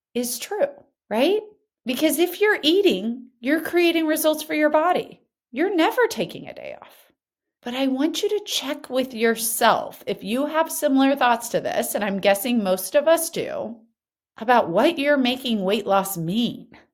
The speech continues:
in this process, that you need to take a day off, that you desire to take a day off. We can sit back and get really perfectionistic with this. By that, I mean,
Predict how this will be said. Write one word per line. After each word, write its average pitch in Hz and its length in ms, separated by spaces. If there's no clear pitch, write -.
in 196 200
this 175 200
process, - 680
that 208 300
you 202 200
need 196 760
to 190 160
take 180 260
a 160 80
day 143 240
off, - 420
that 208 200
you 208 180
desire 190 1120
to 180 140
take 151 260
a 143 60
day 127 260
off. - 380
We 294 120
can 466 220
sit 220 320
back 180 300
and 196 120
get 175 240
really 170 300
perfectionistic 254 960
with 147 160
this. 147 260
By 196 160
that, 214 220
I 233 100
mean, 175 540